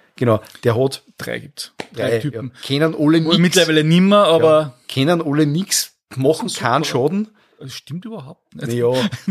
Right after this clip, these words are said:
Speaker 1: du verwandelst in einen Flieger, dann fliegst du zweimal übers Feld drüber, weil du schnell bist und so weiter. Und Dings. Ich hab dann, bin dann mehr mal auf einen Atlas umgestiegen mit einem Jump Pack, also mit teilweise kleinen Tech und einem Jump Pack, ja.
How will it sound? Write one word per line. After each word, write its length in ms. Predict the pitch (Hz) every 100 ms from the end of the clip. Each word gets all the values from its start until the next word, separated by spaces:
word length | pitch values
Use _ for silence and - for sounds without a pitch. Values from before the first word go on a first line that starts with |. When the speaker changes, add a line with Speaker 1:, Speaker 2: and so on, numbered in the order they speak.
| 151
Speaker 1:
du 80 | 135
verwandelst 380 | 139 127 143 156
in 80 |
einen 60 | 147
Flieger, 260 | - 160 160
dann 100 | 143
fliegst 280 | 165 156
du 20 | -
zweimal 260 | 120 143
übers 180 | 147 147
Feld 300 | - 123 -
drüber, 240 | 131 160
weil 80 | 151
du 60 | 147 -
schnell 340 | - - 110 131
bist 320 | 175 175 -
und 80 | 170
so 140 | 175
weiter. 300 | 135 139 147
Und 160 | 143 147 - - _
Dings. 160 | 143 147 - 160 -
Ich 80 | 165
hab 80 | 156
dann, 220 | 160 147
bin 120 | 156
dann 140 | 151
mehr 220 | 139 127 143
mal 140 | 147
auf 100 | 143
einen 100 | 151
Atlas 380 | 98 - 156 151
umgestiegen 360 | 156 - 156
mit 120 | 147 139
einem 140 | 139
Jump 380 | - 95 120 -
Pack, 460 | 113 104 - - -
also 200 | 120 117
mit 180 | 127 131
teilweise 360 | 113 120 131 143
kleinen 400 | 120 90 123 147
Tech 300 | 127 123 143
und 100 | 131
einem 120 | 127
Jump 280 | 123 104 113
Pack, 320 | 104 87 -
ja. 180 | 110